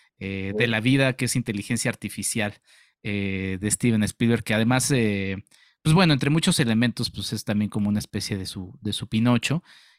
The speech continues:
Speaker 1: Y es una película muy dura. Es, esa entra en esa categoría de películas que me gusta, que me gustan, pero que difícilmente trato de revisar para no partirme el corazón. Eh,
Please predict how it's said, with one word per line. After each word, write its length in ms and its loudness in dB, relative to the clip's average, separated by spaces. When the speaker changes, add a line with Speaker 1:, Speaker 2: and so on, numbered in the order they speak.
Speaker 1:
Y 760 4
es 140 -6
una 100 -4
película 300 -4
muy 140 4
dura. 360 4
Es, 200 2
esa 180 2
entra 200 2
en 100 2
esa 160 0
categoría 440 2
de 100 0
películas 540 2
que 140 -4
me 100 -2
gusta, 600 -2
que 100 0
me 80 4
gustan, 320 2
pero 200 0
que 120 -2
difícilmente 640 0
trato 300 -2
de 80 2
revisar 380 -4
para 200 -4
no 120 0
partirme 460 -2
el 60 -2
corazón. 500 -2
Eh, 500 0